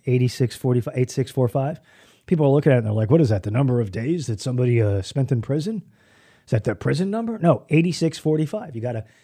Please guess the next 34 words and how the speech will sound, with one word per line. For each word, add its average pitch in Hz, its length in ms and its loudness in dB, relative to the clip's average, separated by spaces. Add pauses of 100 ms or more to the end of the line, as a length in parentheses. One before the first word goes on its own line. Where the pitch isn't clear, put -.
(200)
get 135 280 -2
rid 151 280 6
of 117 600 -6
forty-five. 156 680 4
That's 117 180 -8
what 135 100 0
that 143 160 -2
was. 196 360 -10 (1800)
A-, 156 160 0
and 170 140 4
so 170 300 4
the, 147 220 2
the 147 140 2
whole 240 240 -4
purpose 208 480 -2
of 131 100 -2
me 139 180 -2
giving 139 340 -4
you 123 80 -6
this 120 160 -8
big 117 260 -8
tour, 135 440 -6 (720)
uh, 120 380 -2
mixing 143 600 -4
the 127 80 -6
last 139 400 -6
year 147 440 0
with 127 220 -2
the 127 80 -4
last 135 420 -8
seventy 196 580 0
years, 92 560 -14
is 131 240 0
that 131 300 0